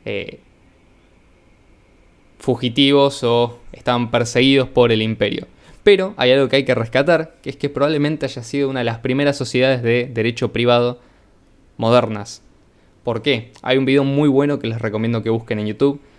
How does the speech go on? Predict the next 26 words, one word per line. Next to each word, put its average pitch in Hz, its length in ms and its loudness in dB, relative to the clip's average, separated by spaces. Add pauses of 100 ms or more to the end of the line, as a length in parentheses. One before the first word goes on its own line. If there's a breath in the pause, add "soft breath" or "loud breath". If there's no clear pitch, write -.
(220 soft breath)
que 117 80 -4
es 113 60 -2
de 113 60 0
un 117 80 0
canal 117 320 0
que 117 80 -4
en 107 60 -2
inglés 110 240 -4
se 117 60 -6
llama 110 280 -6
C - 180 -6
G 117 220 -2
P 117 100 -4
Grey, 127 360 0 (280 soft breath)
que 147 60 -2
básicamente 151 380 0
explica 147 520 -2
cómo 143 260 0
los 123 120 -4
piratas 139 640 -2 (120)
tenían, 131 540 -4 (540 soft breath)
eh, 104 240 -6
a 127 140 0
diferencia 143 520 0
del 117 100 0
Imperio, 131 540 0